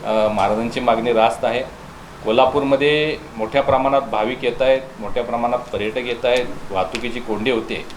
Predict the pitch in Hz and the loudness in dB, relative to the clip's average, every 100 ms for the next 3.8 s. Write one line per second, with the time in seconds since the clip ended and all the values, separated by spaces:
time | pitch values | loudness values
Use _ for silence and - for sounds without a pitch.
0 | - - - - - - - 104 104 147 | -16 -16 -16 -16 -16 -16 -4 -2 2 4
1 | 147 131 123 185 - 147 143 143 135 147 | 4 2 2 4 6 6 4 4 0 -2
2 | 156 - 123 127 127 135 135 127 147 147 | -4 0 4 4 2 -6 -8 -6 -6 0
3 | 120 110 123 104 139 98 - - | 2 2 2 2 0 0 -4 -14